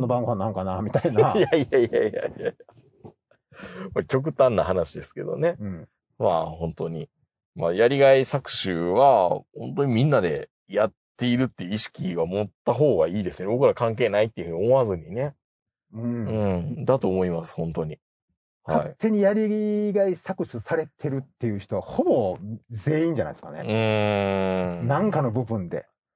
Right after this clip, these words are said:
Speaker 2: 対価に合わないって段階でやりがい搾取って言ってもいいのかもしれないですからね。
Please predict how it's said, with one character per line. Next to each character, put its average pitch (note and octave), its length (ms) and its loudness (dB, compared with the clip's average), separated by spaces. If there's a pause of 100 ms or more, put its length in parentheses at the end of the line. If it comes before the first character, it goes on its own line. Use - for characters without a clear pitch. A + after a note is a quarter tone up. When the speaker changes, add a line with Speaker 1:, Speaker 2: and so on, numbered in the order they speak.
(420)
Speaker 2:
対 G4+ 220 6
価 G#2 140 4
に F2+ 100 2
合 F#2 120 4
わ D4+ 120 6
な G#3 140 4
い G#2 60 2
っ - 60 -4
て - 120 -4
段 G2+ 200 2
階 G2 120 4
で F#2+ 60 2
や G2 80 8
り A#2 80 4
が B2 100 6
い A#2+ 40 2
搾 - 220 -6
取 E2+ 100 -8
っ E3+ 40 -10
て F3 60 -6
言 - 60 -6
っ - 20 -12
て - 100 -8
も F2 80 -4
い F2+ 60 -4
い A#2+ 40 -2
の D#3 100 0
か A#2 100 2
も F2 80 -2
し F2+ 100 -6
れ E2+ 60 -4
な D#2+ 60 -12
い - 20 -14
で D#2 60 -16
す - 80 -20
か - 80 -12
ら D#2+ 120 -14
ね。 D#3 200 -2